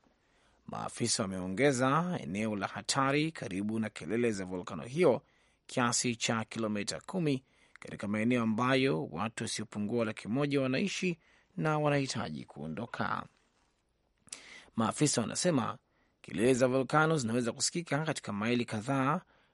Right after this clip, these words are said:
na moto unaonekana kwenye kilele cha mlima huo. Gaidi mmoja ameuawa katika shambulizi la anga huko Somalia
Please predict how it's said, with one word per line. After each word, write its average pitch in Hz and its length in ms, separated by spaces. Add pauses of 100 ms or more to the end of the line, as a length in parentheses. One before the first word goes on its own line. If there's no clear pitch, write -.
na - 140
moto 165 520
unaonekana 113 760 (340)
kwenye 107 240
kilele 117 580 (120)
cha - 180
mlima 85 240
huo. 65 560 (1900)
Gaidi 156 320
mmoja 165 500
ameuawa 123 960
katika 98 280
shambulizi 110 680
la 104 160
anga 151 300
huko 117 320
Somalia 117 600